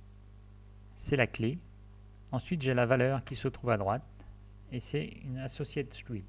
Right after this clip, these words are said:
Je donne donc A S. Il me propose Associate Street. Je passe à la ligne suivante. La clé, c'est le nom, le nom de la rue.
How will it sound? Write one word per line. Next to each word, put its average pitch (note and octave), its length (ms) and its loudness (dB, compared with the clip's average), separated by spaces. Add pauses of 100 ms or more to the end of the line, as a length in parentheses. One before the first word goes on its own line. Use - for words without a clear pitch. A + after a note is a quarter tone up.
(400)
Je - 140 -10 (100)
donne A2+ 200 -2
donc G2+ 200 -4 (920)
A C#3 180 4
S. - 580 -4 (640)
Il C3+ 60 -4
me C3+ 100 0
propose B2 440 0 (100)
Associate C#3 420 4
Street. - 440 0 (800)
Je - 100 -2
passe F3+ 240 8
à C#3+ 60 10
la B2+ 120 8
ligne B2 160 2
suivante. A#2 480 2 (480)
La A#2 120 6
clé, E3 260 4
c'est - 140 2
le A2 100 6
nom, A#2 260 2 (200)
le G#2+ 120 0
nom D#3+ 200 0
de C#3 80 2
la G2+ 240 6
rue. A2 180 2